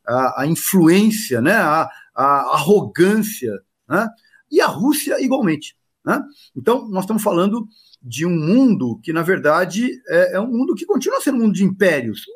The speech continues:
O, o, só que os Estados Unidos, é, ocuparam, né, o vazio depois de mil novecentos e noventa e um, né, com a, a queda da União Soviética, e, ma-, mas mantendo as instituições da Segunda Guerra Mundial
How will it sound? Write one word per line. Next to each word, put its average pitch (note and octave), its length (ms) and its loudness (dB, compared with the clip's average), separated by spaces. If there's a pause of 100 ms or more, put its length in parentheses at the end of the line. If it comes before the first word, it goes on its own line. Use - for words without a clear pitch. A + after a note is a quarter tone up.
O, E4 400 0
o, - 80 -10
só A#3+ 100 -2
que A#3+ 80 -8
os G4+ 120 -6
Estados F3 280 -4
Unidos, G3 460 0 (440)
é, D#3 280 -8
ocuparam, D#3+ 1080 0
né, G#3+ 260 -2 (220)
o D3+ 100 -10
vazio D3+ 840 0 (180)
depois D3 380 -4
de C3 40 -6
mil C3+ 100 -6
novecentos C3 260 -6
e - 20 -4
noventa B2+ 480 0
e F#3 80 0
um, G#3+ 160 0 (340)
né, - 160 -2 (320)
com C3+ 160 -2
a, B2+ 60 0
a A#2 340 -8
queda C3+ 300 0
da A2+ 100 -6
União A#2+ 220 -2
Soviética, F3 640 0 (560)
e, A3+ 320 2 (180)
ma-, B3 160 0
mas A#3 200 0
mantendo C#4+ 640 2
as A#3+ 100 0
instituições C4+ 840 -2
da A#3 100 -10
Segunda C4+ 240 -4
Guerra C4 200 2
Mundial E4+ 340 0